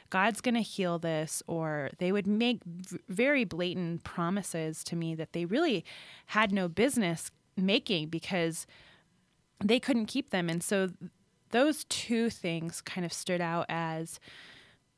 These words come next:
you know, they were doing that because they loved me and they wanted to take away the pain I was experiencing. They wanted to tell me that there was hope and compassion. But what was on the other side of that is that if they were wrong,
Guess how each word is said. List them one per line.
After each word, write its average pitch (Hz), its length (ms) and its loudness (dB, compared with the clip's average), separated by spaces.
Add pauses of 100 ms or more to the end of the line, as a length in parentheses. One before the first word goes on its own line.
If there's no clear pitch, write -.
(360)
you 233 140 4
know, 214 140 4
they 220 180 4
were 214 140 2
doing 294 300 4
that 202 160 0
because 180 220 -4
they 170 120 0
loved 202 300 4
me 196 100 2
and 175 100 2
they 170 80 2
wanted 214 400 2
to 190 140 -2
take - 440 -4
away 175 340 2
the 160 120 -4
pain 285 400 2
I 262 80 6
was 170 180 4
experiencing. 170 720 -2
They 165 120 0
wanted 196 360 4
to 190 80 -2
tell 170 240 -4
me 170 120 0
that 160 140 -4
there 165 120 -2
was 160 140 -2
hope 254 340 2 (480)
and 185 160 0
compassion. 196 600 0
But 170 160 -2 (280)
what 196 280 2
was 196 180 -2
on 185 120 0
the 170 120 0
other 160 180 -2
side 233 300 2
of 262 100 4
that 170 180 2
is 165 160 -2
that 170 120 0
if 170 120 -4
they 190 120 -4
were 160 200 -2
wrong, 175 520 4